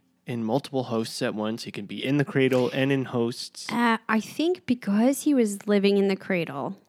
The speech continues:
Speaker 2: and he had figured out a way to have it interact with all of these other discrete systems in the park, he was going into, let's say, Child Ford or the other hosts via the mesh network. It was kind of like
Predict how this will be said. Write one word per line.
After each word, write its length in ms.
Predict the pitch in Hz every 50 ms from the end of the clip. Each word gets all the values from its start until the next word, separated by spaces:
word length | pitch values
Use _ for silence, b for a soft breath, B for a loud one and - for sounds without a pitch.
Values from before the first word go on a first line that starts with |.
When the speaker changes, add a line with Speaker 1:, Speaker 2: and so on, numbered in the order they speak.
| _
Speaker 2:
and 160 | - 196 202 202
he 120 | 196 196
had 160 | 180 175 175
figured 460 | - - - 226 233 220 254 254 240 240
out 160 | 220 220 202
a 60 | 190
way 440 | 180 170 175 180 175 175 175 180 180 180
to 120 | - - 185
have 280 | 170 165 185 180 170
it 100 | 175 170 - -
interact 800 | 175 180 185 - - 196 185 180 170 165 170 170 _ - - -
with 380 | 180 165 165 - - - - -
all 280 | - 185 175 170 170 175
of 80 | 170
these 200 | - 175 170 165
other 220 | 175 165 156 160 160
discrete 500 | 160 175 160 - - - 180 170 - -
systems 520 | - - 180 170 - - 185 165 165 -
in 140 | 170 160 156
the 100 | 156 156
park, 520 | - - 196 180 180 196 220 - - -
he 220 | - - 240 262 269
was 200 | 277 262 220 -
going 340 | - 208 190 180 175 175
into, 500 | 175 170 170 - - - 175 170 165 160
let's 300 | 156 160 160 156 147 -
say, 240 | - - 185 180 175
Child 560 | 170 - - 208 190 180 175 170 165 165 165
Ford 580 | - - - 196 190 185 180 170 170 175 170 165 b b b b b b b b b _ _
or 320 | 202 202 190 185 175 165 156
the 180 | 175 175 175
other 260 | 185 190 196 196 190
hosts 460 | 180 - 190 180 175 170 165 - - - -
via 360 | 185 185 190 208 208 208 196
the 100 | 185 180
mesh 420 | 175 175 175 175 175 170 - - -
network. 540 | 175 165 165 - - - - - - - -
It 100 | - 175
was 220 | 170 165 165 -
kind 260 | - - - 214 214 214
of 100 | 202 190
like 380 | 185 175 170 165 - - -